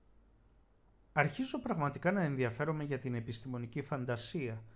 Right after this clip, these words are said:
ή κάποιου είδους προηγμένης επιστημονικής έρευνας. Να έχουμε κάποιο τύπου συγχώνευση με βιολογική νοημοσύνη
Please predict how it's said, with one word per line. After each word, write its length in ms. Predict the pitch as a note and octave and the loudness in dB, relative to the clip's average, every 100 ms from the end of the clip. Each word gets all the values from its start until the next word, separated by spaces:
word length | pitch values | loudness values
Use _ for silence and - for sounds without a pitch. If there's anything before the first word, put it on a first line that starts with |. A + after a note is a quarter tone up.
| - - - | -20 -20 -8
ή 120 | - | -2
κάποιου 460 | E3 F#3 F3 - D3 | 2 2 2 0 2
είδους 360 | F3+ E3+ C#3 - | 4 4 0 0
προηγμένης 800 | C#3 C3+ B2+ C#3+ F#3 D#3 A2+ A#2+ | 2 2 2 0 2 2 2 -2
επιστημονικής 800 | A#2 A2+ C3 B2 A#2 C#3 - | -2 -4 -2 -4 -4 -4 -2
έρευνας. 680 | C#3+ B2 A2 A2 A#2 A2 - - - - - - - - - | 0 0 -2 -6 -8 -10 -16 -20 -20 -20 -20 -20 -20 -20 -4
Να 200 | C#3 D#3+ | 2 4
έχουμε 400 | A3 A3+ G#3+ F3+ | 4 2 2 2
κάποιο 320 | D#3+ G3+ - | 2 -2 -2
τύπου 320 | F3+ A3 A3+ F#3 | -2 -2 -2 0
συγχώνευση 920 | - E3 C3 - G3 E3 A#2 - B2+ | 2 2 0 2 2 4 0 0 0
με 160 | A#2+ | -2
βιολογική 760 | A#2+ B2+ B2 B2 B2 B2 A2+ E3+ | 0 2 4 2 0 -2 -2 0
νοημοσύνη 760 | D#3+ C3 A#2+ A2+ - C#3 C#3 | 2 0 -2 -2 -2 -2 -4